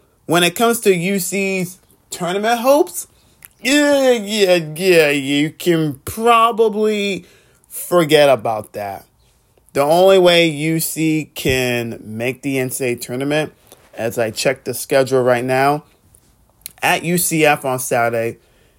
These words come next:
that can be a loss. Home against Oklahoma State on Wednesday the twenty-first.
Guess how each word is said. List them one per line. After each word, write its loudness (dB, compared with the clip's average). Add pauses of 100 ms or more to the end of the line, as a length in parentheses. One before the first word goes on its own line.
(340)
that -2
can -4
be -2
a 0
loss. -8 (260)
Home 0
against 0
Oklahoma 0
State -2 (280)
on -4
Wednesday -2
the -6
twenty-first. -4